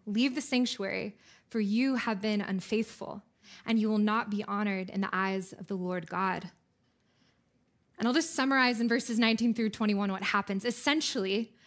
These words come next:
we see Uzziah being confronted by the priest, and he grows so angry by this confrontation that he spontaneously contracts leprosy on his forehead. And if you know what leprosy is, it's this terrible disease where basically you're decaying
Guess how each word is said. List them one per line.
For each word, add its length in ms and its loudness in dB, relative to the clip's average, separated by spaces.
we 100 4
see 260 4
Uzziah 300 4
being 140 4
confronted 420 2
by 140 4
the 80 -4
priest, 340 0
and 100 2
he 100 6
grows 260 2
so 480 2
angry 640 2
by 200 2
this 180 0
confrontation 580 2
that 140 4
he 100 2
spontaneously 960 2
contracts 440 2
leprosy 600 -2
on 100 2
his 160 2
forehead. 400 -2
And 80 0
if 80 2
you 100 4
know 120 4
what 120 4
leprosy 460 0
is, 160 0
it's 140 -8
this 160 -8
terrible 360 0
disease 540 -4
where 140 0
basically 420 2
you're 120 4
decaying 840 0